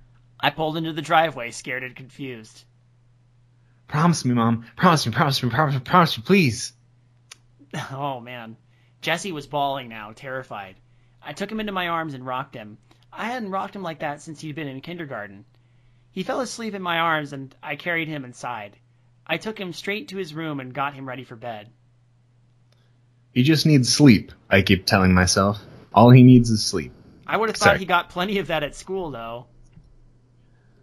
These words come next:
Speaker 1: You know.
Speaker 2: Not, not respectively, but, you know.
Speaker 1: <laughs>
Speaker 2: Surprise sleep you didn't know you wanted.
Speaker 1: Mm.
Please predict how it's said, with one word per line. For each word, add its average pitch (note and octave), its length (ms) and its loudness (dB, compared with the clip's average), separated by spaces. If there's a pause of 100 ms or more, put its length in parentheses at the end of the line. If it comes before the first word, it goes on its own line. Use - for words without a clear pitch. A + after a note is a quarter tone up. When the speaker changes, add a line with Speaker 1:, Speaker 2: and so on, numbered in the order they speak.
Speaker 1:
You F#3+ 120 -4
know. D#3 320 -2
Speaker 2:
Not, C#3+ 180 4 (320)
not - 80 -20 (120)
respectively, G#2 720 -2
but, G#2 220 -10
you A#2 160 -4
know. E2+ 260 -6 (680)
Speaker 1:
<laughs> E3 400 -10 (1160)
Speaker 2:
Surprise C#3+ 460 2
sleep C#3 260 0 (240)
you A#2+ 60 -20
didn't A#2+ 140 -2
know A#2 100 4
you A2 180 6
wanted. F2+ 340 0 (680)
Speaker 1:
Mm. A#2 500 -16